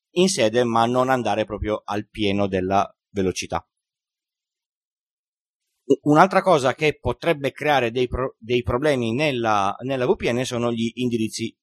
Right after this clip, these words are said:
I P. Non so se vi ricordate da due puntate fa, dalla, dalla puntata numero trentasei, se non ve la ricordate an-, andate a, a riascoltarla, abbiamo parlato delle, delle sottoreti.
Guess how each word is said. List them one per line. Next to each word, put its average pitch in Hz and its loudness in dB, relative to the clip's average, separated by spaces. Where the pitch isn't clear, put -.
I 113 -6
P. 98 -10
Non 156 4
so 165 2
se 151 2
vi 127 -4
ricordate 123 0
da 117 4
due 131 -4
puntate 123 -6
fa, 113 2
dalla, 101 0
dalla 113 -4
puntata 120 -2
numero 127 2
trentasei, 117 2
se 104 -2
non 107 -2
ve 104 0
la 104 2
ricordate 107 -2
an-, 101 -6
andate 104 0
a, 92 2
a 104 -2
riascoltarla, 113 2
abbiamo 127 0
parlato 127 0
delle, 110 -2
delle 107 -2
sottoreti. 98 -6